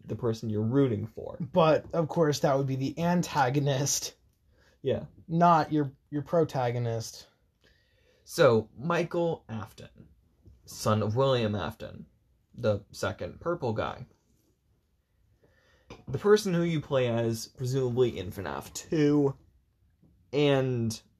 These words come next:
Speaker 1: fnaf six. Who's al-,
Speaker 2: Presumably.
Speaker 1: who's also referenced numerous times, in-, including characters having intimate knowledge of him. Circus Baby,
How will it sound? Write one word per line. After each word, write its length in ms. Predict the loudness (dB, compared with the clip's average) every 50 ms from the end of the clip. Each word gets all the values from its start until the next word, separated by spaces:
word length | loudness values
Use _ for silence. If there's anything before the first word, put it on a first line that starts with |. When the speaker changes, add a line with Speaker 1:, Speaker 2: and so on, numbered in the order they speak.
| _ -10
Speaker 1:
fnaf 260 | -6 -4 -4 -6 -6
six. 640 | -8 -6 -2 0 0 -2 -2 -6 -6 -6 -6 -8 -10 -14 -20 -20 _ _ _ _ _ _ _ _ -20 -20 -20 -20 _ _ _ -20 -20 -20 _ _ _ _ -20 _ -8
Who's 260 | -2 2 2 4 4
al-, 100 | 4 4
Speaker 2:
Presumably. 260 | 2 0 -6 -6 -8 -10 _ -16 -10
Speaker 1:
who's 160 | -6 -2 2
also 480 | 4 4 4 4 4 4 4 4 2 -2 _ -12 -2 4
referenced 640 | 6 6 6 6 4 -2 -2 -2 -4 -8 -12 -10 -8
numerous 540 | -6 -4 -4 -2 -2 -2 -2 -4 -6 -8 -12
times, 800 | -14 -18 -10 -4 -2 0 2 2 2 0 0 -4 -6 -8 -10 -10
in-, 160 | -10 -10 -10 -12 _ _ _ _ _ _ _ -12 -8
including 560 | -8 -8 -4 0 4 4 4 4 2 -2 -2
characters 440 | 0 0 0 0 0 -4 -4 -4 -4
having 520 | -2 0 0 0 0 -2 -2 -4 -8 -10 _ _ _ _ _ _ 0
intimate 540 | 2 2 2 0 0 0 2 0 0 -2
knowledge 680 | -4 -2 2 4 4 4 4 2 2 0 0 -4 -10 -8
of 200 | -4 -4 -4 -4
him. 320 | -8 -14 -20 -20 -20 -20 -20 _ _ _ _ _ _ _ _ _ _ _ _ _ _ _ _ _ _ _ _ -16
Circus 600 | -12 0 4 6 6 6 6 2 -2 -4 -4 -4
Baby, 640 | -2 0 2 2 2 2 0 -2 -4 -6 -10